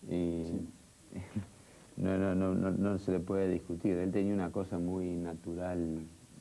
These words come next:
Speaker 1: Eh, era un, un, un jugador natural de competición. Eh, eh, tiene, tenía atrás todo un equipo muy grande que venían viajando con Bergelin, Leonard Bergelin, que tenían un,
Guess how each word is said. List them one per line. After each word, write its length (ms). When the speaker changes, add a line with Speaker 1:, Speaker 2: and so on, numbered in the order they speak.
Speaker 1:
Eh, 300
era 140
un, 400
un, 200
un 480
jugador 280
natural 560
de 100
competición. 800
Eh, 540
eh, 100
tiene, 260
tenía 280
atrás 320
todo 140
un 80
equipo 500
muy 220
grande 380
que 120
venían 320
viajando 440
con 200
Bergelin, 760
Leonard 440
Bergelin, 560
que 120
tenían 340
un, 200